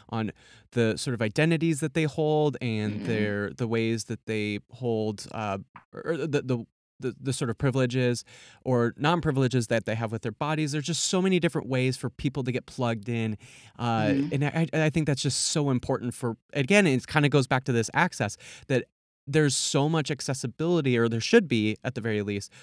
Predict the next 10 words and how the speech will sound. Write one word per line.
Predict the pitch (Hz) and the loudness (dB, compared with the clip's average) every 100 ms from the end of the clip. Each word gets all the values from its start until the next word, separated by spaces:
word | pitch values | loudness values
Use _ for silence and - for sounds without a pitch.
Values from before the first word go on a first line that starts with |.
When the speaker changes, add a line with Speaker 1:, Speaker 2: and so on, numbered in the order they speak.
| - | -14
Speaker 1:
should | - 190 131 | -2 2 4
be | - 135 | 4 4
Speaker 2:
Mm-hmm. | 131 | 4
Speaker 1:
so | 151 151 | 2 2
much | 151 139 | 0 -2
accessibility | 131 135 123 117 143 147 131 | -6 -6 -6 -6 -2 2 2
for | 120 127 | 0 -4
people | - 156 135 127 120 - - | -6 -4 2 2 2 -4 -10
depending | 135 143 139 131 | -6 -2 0 2
on | 120 | 2